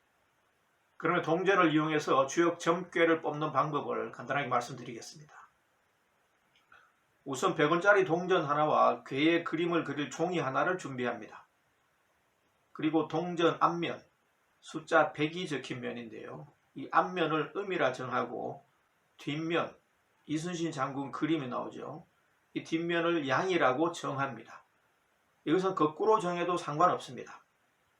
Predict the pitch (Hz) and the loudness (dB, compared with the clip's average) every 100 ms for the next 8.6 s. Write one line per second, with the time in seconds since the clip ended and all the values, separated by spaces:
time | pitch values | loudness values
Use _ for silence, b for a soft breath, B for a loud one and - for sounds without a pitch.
0 | _ _ _ _ _ - - - - 208 | _ _ _ _ _ -6 -4 2 2 2
1 | 202 170 170 180 156 131 160 165 143 131 | 0 2 4 2 4 4 4 4 2 0
2 | 131 135 123 110 - - _ _ _ _ | -2 -4 -4 -6 -6 -10 _ _ _ _
3 | _ 156 156 170 180 165 175 175 151 147 | _ -4 -2 0 0 0 0 4 4 4
4 | 143 139 143 147 131 120 135 143 156 165 | 0 -4 -4 -4 -6 2 4 4 4 2
5 | 175 - - 110 - - _ _ _ _ | 2 -8 -12 -16 -18 -20 _ _ _ _
6 | - 165 - 185 - 175 165 151 170 165 | 0 0 0 -6 -2 0 0 0 0 2
7 | 131 - 165 165 170 156 - 156 151 127 | 2 4 4 2 0 -4 -4 -4 0 0
8 | 131 147 131 107 - - | 0 -4 -6 -10 -14 -20